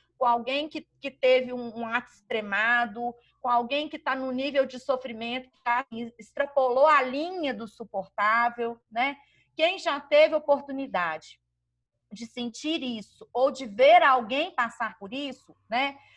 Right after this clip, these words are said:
consegue entender isso que eu tô dizendo. Se, se a cabeça não funcionar, o corpo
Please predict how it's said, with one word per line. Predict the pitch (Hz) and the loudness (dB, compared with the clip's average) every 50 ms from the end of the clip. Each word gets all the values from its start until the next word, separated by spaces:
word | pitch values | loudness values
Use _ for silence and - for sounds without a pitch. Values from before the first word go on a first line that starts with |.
| _ _ _ | _ _ _
consegue | - 285 285 294 285 - 302 277 285 262 262 285 | -4 -4 -4 -4 -2 0 0 0 0 -2 -4 -4
entender | 285 294 277 302 302 311 320 311 233 226 220 220 240 277 269 - _ _ _ _ _ _ | -6 -6 -6 -4 -4 -4 -4 -6 -6 -4 -4 -2 -4 -4 -6 -10 _ _ _ _ _ _
isso | - 226 240 - _ | -16 -16 -16 -4 _
que | 262 | -2
eu | 254 | 0
tô | 262 262 | 0 0
dizendo. | 254 254 269 254 254 233 226 208 202 | -2 -2 -6 -8 -8 -8 -8 -8 -12
Se, | - - 202 | -14 -18 -8
se | - - | -4 -4
a | 233 | -2
cabeça | 233 - 240 233 208 190 226 247 285 339 330 - 320 269 | 2 2 2 2 2 2 4 6 6 4 4 0 -4 -6
não | 254 247 254 285 349 453 494 - | -4 -4 0 0 0 0 -2 -6
funcionar, | 370 349 - - 285 247 214 208 196 196 220 254 294 311 - _ _ _ _ _ _ | -12 -14 -10 -6 -4 -4 -4 -4 -4 -2 -2 -2 -2 -6 -10 _ _ _ _ _ _
o | - 320 - - | -12 -12 -12 -4
corpo | - 330 302 285 294 330 311 - - - 381 403 480 480 - | 2 6 8 10 10 8 8 4 -4 -10 -8 -8 -8 -10 -12